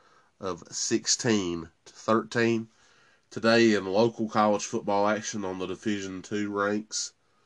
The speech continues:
Tusculum defeats U V A Wise by a final score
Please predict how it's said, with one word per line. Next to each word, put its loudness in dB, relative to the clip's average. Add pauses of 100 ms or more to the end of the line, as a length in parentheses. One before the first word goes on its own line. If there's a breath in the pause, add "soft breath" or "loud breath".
(380)
Tusculum 0
defeats -4
U -8
V -4
A -2
Wise 0
by -2
a -6
final -2
score -2